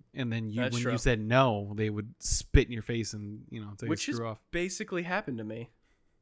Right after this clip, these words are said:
Speaker 2: once, twice. I've had, I've been asked twice if I'm Jewish because of my beard, and the minute I said no, they literally just walked away. Not even a, "Oh, sorry, have a nice day," or whatever. Just, "Oh, nope."
Speaker 1: Oh, not a chosen person.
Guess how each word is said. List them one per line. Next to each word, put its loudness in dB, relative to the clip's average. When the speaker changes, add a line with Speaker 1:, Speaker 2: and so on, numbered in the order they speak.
Speaker 2:
once, -10
twice. -8
I've -6
had, 2
I've 2
been 2
asked 0
twice -2
if -6
I'm -2
Jewish -6
because -2
of -8
my -2
beard, -4
and -8
the -4
minute 0
I 2
said -2
no, -2
they 2
literally 8
just 0
walked 0
away. 0
Not 6
even 6
a, 2
"Oh, 0
sorry, 2
have 0
a -6
nice -6
day," 0
or 0
whatever. 0
Just, -2
"Oh, 4
nope." 6
Speaker 1:
Oh, 0
not 6
a 2
chosen 8
person. 6